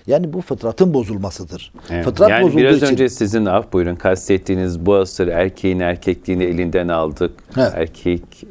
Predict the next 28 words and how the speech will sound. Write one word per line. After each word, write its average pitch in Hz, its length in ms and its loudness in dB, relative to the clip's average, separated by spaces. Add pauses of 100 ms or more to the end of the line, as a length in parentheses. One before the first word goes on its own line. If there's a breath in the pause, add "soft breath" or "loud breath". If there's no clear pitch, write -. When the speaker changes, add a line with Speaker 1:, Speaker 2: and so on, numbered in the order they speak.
(180)
Speaker 2:
erkekler 92 640 -2
kıvamını 90 540 -2
kaybetti. - 680 -4 (160)
Speaker 1:
Evet. 117 240 0 (160)
Speaker 2:
Dediğiniz 87 480 0
şey 113 260 2
bu, 104 180 -4
öyle 78 120 0
mi? 175 80 6
Speaker 1:
Evet. 196 100 2
Speaker 2:
Fıtratı 92 520 -4
bozuldu. 80 140 -4
Speaker 1:
Fıtratı 139 340 2
bozuldu 127 380 2
şimdi. - 220 -16
Speaker 2:
Evet. 131 320 -12
Speaker 1:
Yani 120 140 2
fıtratı 156 420 2
bozuldu. 98 400 0 (300 loud breath)
Şimdi 180 360 2 (320 loud breath)
fıtrat 220 360 2
bozulunca 214 560 4 (460 soft breath)
mesela 170 480 2
şeyde 160 300 2
anlattığımız 165 500 0
hani 160 220 0
bu, 160 240 2 (480 soft breath)
e, 131 240 4